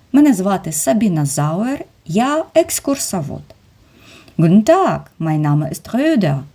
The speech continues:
Paul Röder. Добрий день, мене звати Рöder, Пауль Рöder. Wer ist Herr Abel? Хто є пан Абель?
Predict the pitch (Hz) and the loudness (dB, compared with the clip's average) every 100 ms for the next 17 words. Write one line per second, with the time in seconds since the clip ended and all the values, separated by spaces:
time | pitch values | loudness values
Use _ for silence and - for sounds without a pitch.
0 | - 392 403 214 147 - 185 196 175 147 | -2 0 2 2 -2 -6 -2 0 0 -4
1 | - 143 - _ _ _ - 156 170 190 | -6 -10 -12 _ _ _ -4 0 0 2
2 | 254 214 156 156 156 160 165 269 349 277 | 2 2 2 0 0 0 0 0 0 0
3 | 151 - 147 - _ - 262 156 147 - | 0 -4 -8 -14 _ 0 0 0 -4 -6
4 | 175 175 151 139 139 165 _ _ _ _ | -2 -2 -2 -4 -6 -10 _ _ _ _
5 | - - - _ _ 147 339 262 320 370 | -20 -20 -20 _ _ 0 2 4 2 0
6 | 403 - - - 302 330 - 381 370 220 | -6 -8 -12 -2 2 2 0 0 2 0
7 | 139 120 - - _ _ _ _ _ - | -2 -6 -10 -16 _ _ _ _ _ -20
8 | - 185 214 294 381 381 185 240 294 320 | -6 -2 2 2 0 -2 -2 0 0 -2
9 | - _ _ - 233 247 254 - 294 214 | -4 _ _ 2 4 4 2 -2 -2 -2
10 | 131 147 | -4 -10